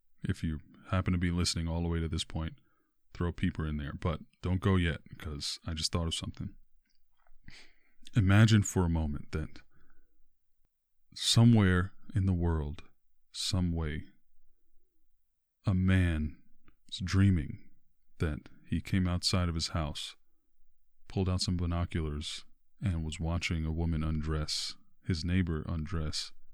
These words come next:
in her house. Man comes out, yells at him. The guy goes in, gets his gun, comes out, and decides to shoot up the guy's family.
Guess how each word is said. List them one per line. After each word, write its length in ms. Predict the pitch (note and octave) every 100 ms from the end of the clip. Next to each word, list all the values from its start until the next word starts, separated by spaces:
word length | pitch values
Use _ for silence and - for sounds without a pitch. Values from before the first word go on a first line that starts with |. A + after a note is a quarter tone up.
| - - -
in 120 | F2+
her 120 | E2
house. 420 | C#2+ D#2 - - - - - - - - - - - - - - _ _ _
Man 280 | F#2 E2+ E2+
comes 240 | G2 F2+
out, 180 | F#2 E2+
yells 280 | E2+ F2+ F2+
at 140 | F#2
him. 260 | F#2 F#2 F#2+ - - - _ - - _ - -
The 60 |
guy 200 | F2 E2+
goes 240 | E2+ E2+ E2
in, 140 | F2
gets 280 | E2 E2 -
his 140 | E2+
gun, 400 | - F2 D#2+ D2+ - - _ _ _ -
comes 260 | E2 D#2+
out, 220 | D#2 D2+ - -
and 300 | - D2 D2
decides 460 | D#2 - D#2+ D#2 -
to 240 | E2 D#2 - - - - - - - - - - -
shoot 340 | - - F2+
up 140 | F2 -
the 80 |
guy's 280 | F2 E2 D#2+
family. 500 | - D#2+ D2+ D2 D#2+